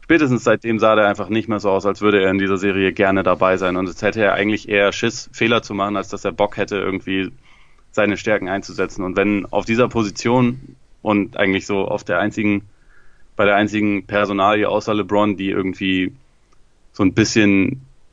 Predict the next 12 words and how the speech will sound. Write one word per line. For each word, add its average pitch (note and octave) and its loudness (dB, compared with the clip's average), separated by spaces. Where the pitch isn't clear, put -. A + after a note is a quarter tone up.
dynamisches G2+ 2
Playmaking G2+ 0
theoretisch G#2+ 0
kreieren G#2+ -2
sollte, F#2+ -2
wenn, F#2+ 0
wenn G2 2
das G2 0
in G2 -2
der G#2 4
Hinsicht G2 -2
schon F#2+ -2